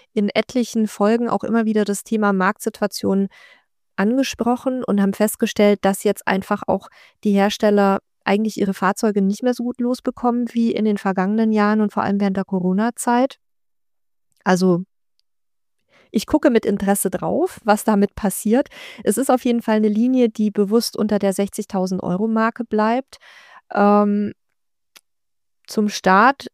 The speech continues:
ist ein Teilintegrierter auf Fiat- und Ford-Basis angekündigt. Und was ich ganz interessant fand, dass die, die beiden Modelle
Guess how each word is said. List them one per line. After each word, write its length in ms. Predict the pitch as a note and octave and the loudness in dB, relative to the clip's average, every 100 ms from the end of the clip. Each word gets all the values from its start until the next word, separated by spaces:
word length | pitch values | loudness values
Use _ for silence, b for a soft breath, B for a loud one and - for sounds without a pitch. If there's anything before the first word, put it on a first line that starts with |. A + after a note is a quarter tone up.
| - | 0
ist 240 | A3 - | 2 2
ein 120 | G#3+ | -4
Teilintegrierter 920 | G#3 G3 G#3 - B3 A#3 A3+ A3+ A3+ - | -2 0 0 0 -4 -4 -2 -2 -2 0
auf 340 | G3+ G3 - - _ | -2 -2 -12 -20 _
Fiat- 460 | - A#3+ A#3 A3 | -10 0 4 2
und 220 | - F#3 - | 0 -6 -4
Ford-Basis 720 | F#3 G#3 - A#3 A#3 A#3 - | -2 -2 0 2 2 0 -2
angekündigt. 840 | A3 A#3 - A#3+ A#3+ B3+ C4+ - B B B B B B _ _ - | -2 -2 -2 -2 -2 0 -2 -4 B B B B B B _ _ 0
Und 720 | G#3+ G#3+ G#3+ G#3+ G#3 - - _ _ _ _ _ _ - | 4 6 4 2 -2 -8 -12 _ _ _ _ _ _ -8
was 280 | G#3 G#3+ - | 0 0 0
ich 160 | A#3+ | -2
ganz 160 | B3+ A#3+ | -2 -2
interessant 520 | A#3 - A#3 G#3+ B3+ | -4 -4 -2 0 -2
fand, 280 | - C4 C4 | 0 -2 0
dass 300 | A3+ A3+ - - - | 0 0 -2 -10 -4
die, 440 | A3+ A3+ A3 G#3+ - _ _ _ | -2 0 2 0 -2 _ _ _
die 140 | A3+ | -4
beiden 600 | A3 G#3+ G#3+ B3 B3+ B3+ - - | 0 2 4 2 0 -4 -6 -10
Modelle 720 | - G#3 G#3+ G3+ G3+ A3+ B3 | -4 0 0 2 2 4 4